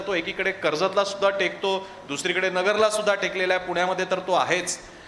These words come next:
आणि असे अनेक मतदारसंघ आहेत की आपले तालुके बघून होत नाही, तिकडे एवढा मोठा मतदारसंघ आहे. कोकणामध्ये जर का तुम्ही रायगड, रत्नागिरीत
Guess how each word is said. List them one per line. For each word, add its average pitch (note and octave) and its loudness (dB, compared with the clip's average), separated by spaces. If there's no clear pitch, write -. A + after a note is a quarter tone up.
आणि A3+ 4
असे C#4 2
अनेक C4 2
मतदारसंघ A3 2
आहेत G#3+ 4
की A#3 0
आपले - 2
तालुके A3 4
बघून A3 4
होत F#3+ 0
नाही, G#3 4
तिकडे G3+ 0
एवढा F3+ 4
मोठा F#3 2
मतदारसंघ E3+ 0
आहे. D3+ 0
कोकणामध्ये G3 2
जर F#3+ 2
का G3 0
तुम्ही F#3+ -2
रायगड, E3 2
रत्नागिरीत F3+ 0